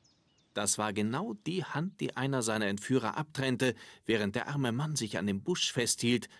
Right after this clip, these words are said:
den wir auf dem Weg zum Fluss sahen. Zufällig werden Waschbären von Aas angezogen und finden auch oft Gefallen an glänzenden Dingen. Ohne Zweifel hat sich einer mit unserer fehlenden Hand und ihrem Ring aus dem Staub gemacht.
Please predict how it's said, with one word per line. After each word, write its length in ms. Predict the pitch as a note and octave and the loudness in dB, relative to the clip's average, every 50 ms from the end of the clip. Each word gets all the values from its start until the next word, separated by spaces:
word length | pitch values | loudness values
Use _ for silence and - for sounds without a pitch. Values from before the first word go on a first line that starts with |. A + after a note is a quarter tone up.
| _ _ - | _ _ -4
den 100 | F#2 F#2+ | -2 -2
wir 80 | F#2 F2 | -2 -2
auf 80 | E2 | -2
dem 160 | - - G2+ | 0 0 0
Weg 220 | G2 A#2 A#2 A#2 - | 2 0 0 0 0
zum 120 | - G#2 | -2 -2
Fluss 300 | G2+ - E3 D#3+ D3 - | -2 -2 0 0 0 0
sahen. 300 | - F#2 D#2+ - - - _ _ _ _ _ _ _ _ _ _ _ _ _ | 0 -2 -4 -4 -10 -16 _ _ _ _ _ _ _ _ _ _ _ _ _
Zufällig 640 | _ - - B3+ A3+ - - C3+ D3 G3+ A3 - - | _ -4 -4 -4 -4 0 0 0 0 0 -2 -4 -4
werden 340 | - B2 B2+ B2+ B2+ A#2 - | -2 -2 0 0 -2 -2 -2
Waschbären 760 | D#3 G3+ G#3 - - - - - G#2 G2+ G2+ F#2+ F#2+ F#2+ F#2 | -4 -4 -2 -4 -4 -4 -2 0 2 2 2 0 0 -4 -4
von 220 | - - F#2+ G2 - | -4 -4 -4 -4 -4
Aas 380 | - C3+ D3+ D#3+ D#3 - - - | -6 -6 -6 -4 -2 -4 -4 -2
angezogen 680 | - G#2 G2+ G2 G#2+ G#2 - A#2+ A2 G#2+ G#2 A2+ G#2 G#2 - - - - _ | -2 2 4 4 4 4 4 4 4 2 2 0 -2 -4 -8 -14 -20 -12 _
und 160 | - D#3+ C#3+ | -4 -4 -4
finden 340 | - - A#3+ G#3+ - - C3+ | -4 -4 -6 -4 -2 -2 -2
auch 180 | A2 - - | -2 -2 -2
oft 220 | - D#3 - - - | -4 -4 -4 -2 -2
Gefallen 440 | A#2 G#2 - - F3 F3 D3 A2 G2 | -2 -2 -2 -4 -4 -2 -2 -2 -2
an 140 | F#2 F#2 | -2 -2
glänzenden 600 | F2+ - A2 C3 C3+ C3+ - - G#2 F2+ F#2+ F2+ F#2+ | 0 0 0 0 2 0 0 -2 -2 -4 -4 -4 -2
Dingen. 340 | B2+ C3+ B2 F#2 D#2 - - _ _ _ _ _ _ _ _ _ _ _ _ _ | -2 0 0 -2 -4 -8 -14 _ _ _ _ _ _ _ _ _ _ _ _ _
Ohne 220 | - G#3 A3 G#3+ | 0 0 0 0
Zweifel 500 | G#3 - - G3 F#3 - - - F#2 F2+ | -2 -4 -2 -2 -4 -4 -4 -4 -4 -4
hat 120 | F#2+ G2 - | 0 -2 -2
sich 260 | C3+ B2 - - - | -2 -2 -6 -6 -4
einer 220 | C#3+ C3+ D3+ F3+ | -2 -2 -2 -2
mit 160 | G3+ G#3 G#3 | -4 -6 -6
unserer 320 | - E3 D3+ C#3 B2+ A#2 A2+ | -4 -4 -2 -2 -2 -2 0
fehlenden 500 | - - C3 C3+ C#3 C#3 D3 C3 A2+ G#2 | 0 0 0 2 2 0 0 0 0 -2
Hand 300 | A2 B2 E3+ G#3 - - | -2 -2 -2 -4 -6 -8
und 160 | C3+ A2 - | -10 -8 -6
ihrem 240 | G2 G2 G2+ G2 F#2+ | -4 -4 -2 -2 -2
Ring 240 | F2+ G#2+ A#2+ B2+ B2+ | 0 0 0 0 -2
aus 100 | C3 - | -2 -4
dem 160 | - E3+ F3 | -4 -4 -6
Staub 300 | - - D3 G2 - - | -4 -4 -4 -4 -4 -4
gemacht. 400 | F#2+ F#2+ F#2+ F#2 - - - | -4 -4 -4 -6 -8 -10 -16